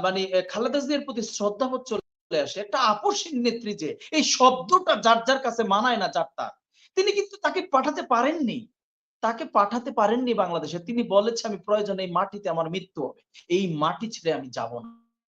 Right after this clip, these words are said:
এটা কি বলে আপসহীন? তাকে পাঠাতে পারেনি। আজকে দেখেন চিকিৎসা, তাকে বলেছিল মুক্তি দিয়ে বা তাকে ফেরালি মুক্তি দিয়ে, তাকে শর্ত দিয়ে বিদেশে, তিনি কিন্তু যাননি, এই মাটিতে আছেন।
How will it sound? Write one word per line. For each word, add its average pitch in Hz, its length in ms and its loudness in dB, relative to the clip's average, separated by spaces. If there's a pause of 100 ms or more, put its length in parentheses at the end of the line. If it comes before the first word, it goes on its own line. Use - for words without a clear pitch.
(480)
এটা 285 200 0
কি 339 160 -2
বলে 240 200 4
আপসহীন? 156 540 -4 (200)
তাকে 339 180 4
পাঠাতে 311 340 0
পারেনি। 339 440 -2 (840)
আজকে 233 300 0
দেখেন 214 240 0
চিকিৎসা, 233 540 0
তাকে 208 260 0
বলেছিল 214 420 -2 (300)
মুক্তি 240 340 -2
দিয়ে 214 220 0
বা 190 120 4
তাকে 202 280 -2 (380)
ফেরালি 208 300 4
মুক্তি 208 280 -4
দিয়ে, 190 180 -4
তাকে 190 140 -2
শর্ত 233 420 0
দিয়ে 214 180 -2
বিদেশে, 175 280 -4
তিনি 254 200 -4
কিন্তু 302 200 -6
যাননি, 185 580 -2 (480)
এই 202 160 0 (100)
মাটিতে 156 480 -4
আছেন। 131 320 -6